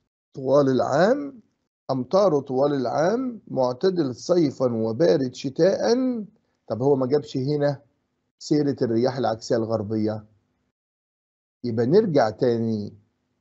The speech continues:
عن الإجابة، مش المعتدل البارد شرق القارات.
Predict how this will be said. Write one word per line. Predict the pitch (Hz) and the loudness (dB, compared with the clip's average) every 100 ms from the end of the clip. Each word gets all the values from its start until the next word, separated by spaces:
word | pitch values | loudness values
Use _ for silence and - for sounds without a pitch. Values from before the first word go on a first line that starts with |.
| - | -8
عن | 123 131 | -4 -2
الإجابة، | 110 117 98 92 90 90 - _ _ _ _ | -4 -6 -8 -8 -8 -12 -18 _ _ _ _
مش | 120 117 | -6 -2
المعتدل | 123 123 120 190 185 135 | 0 0 2 2 4 2
البارد | 120 120 117 | 2 2 0
شرق | 117 117 | 0 -4
القارات. | 101 98 95 98 - | -4 -6 -10 -10 -12